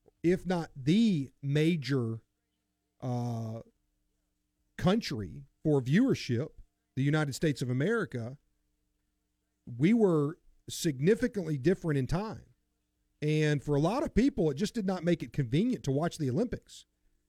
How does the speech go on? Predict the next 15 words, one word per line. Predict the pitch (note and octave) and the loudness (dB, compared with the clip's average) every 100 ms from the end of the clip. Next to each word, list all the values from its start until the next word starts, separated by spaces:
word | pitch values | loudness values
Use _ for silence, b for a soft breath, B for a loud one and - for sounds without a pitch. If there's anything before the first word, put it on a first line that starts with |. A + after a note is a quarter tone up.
| - | -6
It | C3 | 2
really | E3 B3+ | 4 4
didn't | F#3+ G3+ | 2 2
have | F#3+ F3 | 2 4
anything | G3+ F3 G#3 | 2 2 0
to | C#3 | 0
do | B2 A#3+ | 2 4
with | G#3+ C#3+ | 4 2
anything | D#3 C#3 D3 C3+ | 0 0 0 0
else. | A#3+ D#3+ - - - _ _ _ _ _ _ - | 0 -2 -8 -16 -18 _ _ _ _ _ _ -4
Now, | D3 D#3+ D3+ D3 | 0 2 2 -2
were | D#3 D#3+ | 2 4
there | D#3+ D3 | 4 2
some | - E3 G3 A3 F#3 | 2 2 2 2 4
that | C#3 | 2